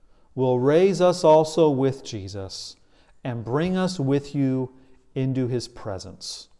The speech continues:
All right? Paul here is talking about faith in the fu-, future resurrection. And this is all, the hope of the resurrection is,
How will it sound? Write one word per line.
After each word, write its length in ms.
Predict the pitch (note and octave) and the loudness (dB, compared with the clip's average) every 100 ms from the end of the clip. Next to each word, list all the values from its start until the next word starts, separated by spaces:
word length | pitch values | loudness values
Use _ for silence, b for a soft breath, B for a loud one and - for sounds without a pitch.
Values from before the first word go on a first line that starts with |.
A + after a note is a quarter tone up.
| _ - _ _ _ _ _ _ _ _ _ _ _ _ _ _ - | _ -20 _ _ _ _ _ _ _ _ _ _ _ _ _ _ -18
All 120 | B2 B2+ | -14 -8
right? 280 | F3+ A3+ - b b b b b - | -6 -6 -10 b b b b b -8
Paul 400 | - G3+ B3 A3+ | 4 6 6 4
here 260 | E3+ C#3+ | 4 4
is 160 | C#3+ C#3+ | 2 2
talking 320 | F3 E3+ E3+ | 4 4 2
about 240 | C#3+ C3 | 2 2
faith 540 | C3 - G3 F#3+ D3 C#3+ | 0 -2 2 4 2 0
in 100 | C3+ | -4
the 60 | |
fu-, 320 | B2 - F3+ F#3 | -4 -6 -6 -6
future 640 | F#3+ - F3+ F#3+ F#3+ F#3 | -8 -8 -4 -4 0 2
resurrection. 840 | E3 D#3+ D#3 B2+ A2 - C3 G#2 - _ _ _ _ _ _ _ _ - - | 2 0 -2 -2 -4 -8 -14 -14 -18 _ _ _ _ _ _ _ _ -16 -8
And 140 | D#3+ | -4
this 160 | G3+ - | -4 -2
is 100 | B2 | 0
all, 200 | C3 B2+ | 2 0
the 140 | C3 | 2
hope 200 | D#3 F#3+ | 2 2
of 80 | C#3 | 0
the 80 | B2+ | -2
resurrection 680 | C3 A2+ A#2+ F3 F#3 B2+ | -2 -2 -2 -4 -4 -10
is, 240 | A2+ A2 | -10 -12